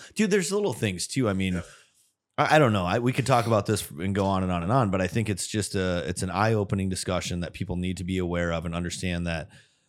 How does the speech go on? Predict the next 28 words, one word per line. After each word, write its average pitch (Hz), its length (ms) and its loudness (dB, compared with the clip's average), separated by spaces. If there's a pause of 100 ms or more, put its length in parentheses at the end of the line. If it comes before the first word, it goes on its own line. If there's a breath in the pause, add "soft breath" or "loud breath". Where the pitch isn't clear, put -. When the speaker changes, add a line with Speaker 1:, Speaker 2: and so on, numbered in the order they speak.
(260 soft breath)
Speaker 1:
you 110 120 0
know, 87 340 -4 (340)
be 107 200 0
responsible 95 640 -2
and 87 80 -6
take 95 200 -4
responsibility. 95 840 0
That, 90 380 -4
that 98 160 -2
F 110 180 -2
D 120 160 0
I 113 80 2
C 101 260 -2
discussion. 139 720 -2 (360)
Speaker 2:
I, 62 160 -10 (400)
mind-blowing. 67 680 -10 (1400 loud breath)
Yeah, 147 160 4
my 113 160 2
money 127 240 0
in 110 60 -2
my 107 140 -2
bank 104 280 -4
right 87 120 -6
now 87 200 -8
is 85 80 -10
not, 90 320 -10
is 87 100 -12
not, 95 240 -8